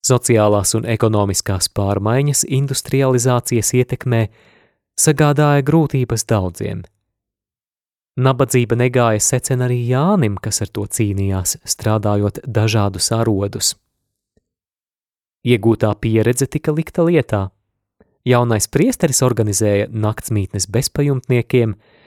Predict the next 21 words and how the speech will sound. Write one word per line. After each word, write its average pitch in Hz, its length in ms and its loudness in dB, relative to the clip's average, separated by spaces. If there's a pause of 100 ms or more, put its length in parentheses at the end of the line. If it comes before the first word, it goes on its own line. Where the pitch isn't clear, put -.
(480)
darbnīcas, 143 800 2
lai 135 160 4
godīgi 135 480 0
varētu 123 340 0
nopelnīt 120 600 0
iztiku. - 480 -6 (1000)
Skolas 110 500 2
bērnu 107 400 0
izglītošanai 139 840 0 (100)
izdeva 139 400 0
laikrakstus 139 720 -2
un 131 160 2
ieviesa 139 400 2
tādus 170 560 0
atpūtas 160 560 -2
veidus, 156 460 4 (500)
kas - 220 -2
nostiprina 165 640 2
dzīvi 151 400 0
kristīgo 135 640 -2
ideālu 110 560 0